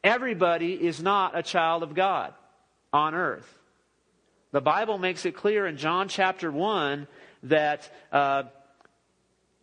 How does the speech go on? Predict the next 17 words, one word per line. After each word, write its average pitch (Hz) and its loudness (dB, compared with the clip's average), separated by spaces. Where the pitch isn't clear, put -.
Jesus 175 0
gave 165 0
us 170 0
the 147 0
right 165 0
to 165 -2
become 156 -2
children 143 0
of 123 -2
God. 113 2
All 220 4
humans 190 -2
are 160 2
not 165 0
children 160 -2
of 131 -6
God. 117 0